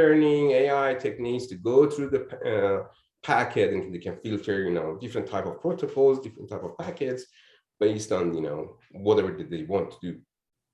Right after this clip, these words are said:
So now, regarding the methods that we can, now, what are the techniques that people basically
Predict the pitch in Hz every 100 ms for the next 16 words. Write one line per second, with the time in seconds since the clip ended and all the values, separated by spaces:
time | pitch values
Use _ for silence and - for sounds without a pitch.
0 | _ _ _ _ - - 165 151 160 160
1 | _ _ _ _ _ _ 151 165 160 151
2 | 151 - - _ _ _ _ _ _ _
3 | _ 131 147 156 240 294 262 208 190 202
4 | 196 160 151 143 127 127 - 139 131 -
5 | - 156 113 - - 151 220 285 269 214
6 | - 131 170 175 151 139 - 170 160 143
7 | 135 131 127 123 - 117